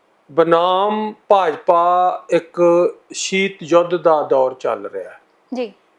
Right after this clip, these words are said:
Speaker 1: ਇਸ ਸ਼ੀਤ ਯੁੱਧ ਨੇ ਅਜੇ ਕਈ ਹੋਰਾਂ ਦੇ ਅਸਤੀਫੇ ਲੈਣੇ ਨੇ।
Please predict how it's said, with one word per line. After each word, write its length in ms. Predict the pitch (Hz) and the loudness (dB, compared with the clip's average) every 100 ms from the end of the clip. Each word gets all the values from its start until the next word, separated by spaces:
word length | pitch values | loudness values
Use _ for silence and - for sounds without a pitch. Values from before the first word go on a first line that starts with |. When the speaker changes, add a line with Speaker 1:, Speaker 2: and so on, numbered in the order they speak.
| _ | _
Speaker 1:
ਇਸ 460 | 190 220 254 269 - 262 262 269 262 - - _ _ _ _ _ _ _ | 2 4 4 0 -2 2 2 2 0 -4 -12 _ _ _ _ _ _ _
ਸ਼ੀਤ 500 | - - - 196 233 240 170 | -18 -14 -6 -2 -2 -4 -2
ਯੁੱਧ 320 | 160 208 202 | 2 2 4
ਨੇ 460 | 226 190 170 170 - _ _ _ _ - | 4 4 2 -2 -8 _ _ _ _ 0
ਅਜੇ 300 | 208 254 262 254 | 2 4 2 2
ਕਈ 280 | 233 220 233 | 2 2 2
ਹੋਰਾਂ 720 | 165 180 180 202 214 220 220 | -2 0 2 4 2 2 0
ਦੇ 160 | 202 190 | 2 0
ਅਸਤੀਫੇ 520 | 185 - 170 - 160 | 0 -8 -10 -4 -4
ਲੈਣੇ 320 | 143 107 104 | -4 -6 -10
ਨੇ। 120 | 101 | -14